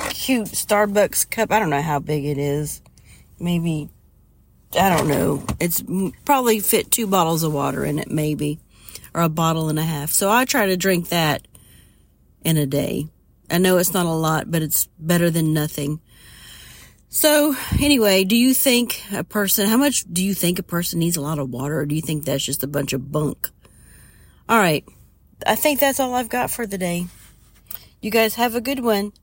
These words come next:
Thank, oh, I know. I know what else I wanted to ask you. I want to get, I want to have a sign-off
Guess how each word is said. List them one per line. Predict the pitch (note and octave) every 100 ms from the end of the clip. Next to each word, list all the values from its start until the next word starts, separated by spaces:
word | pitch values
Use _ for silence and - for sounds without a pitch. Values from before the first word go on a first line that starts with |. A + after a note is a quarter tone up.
| _
Thank, | - G3 -
oh, | F4+ C4+
I | - E4+
know. | B3 E3 F#3+ - - - -
I | C#4 F4
know | E4 C#4 A#3+
what | A3+
else | A#3 C#4
I | A3+
wanted | F3 E3+
to | D#3
ask | - E3+ E3 -
you. | D#3 C#3+ - - -
I | A#3+ C4 E4 F4+
want | C4+ A#3+ -
to | -
get, | G#3 G#3 F3+ - _
I | G3
want | B3+ D#4
to | D4
have | B3 G#3 F#3 F#3 - - - - -
a | -
sign-off | F#3 - A#3 A#3+ G#3 F#3 F3 F3 - -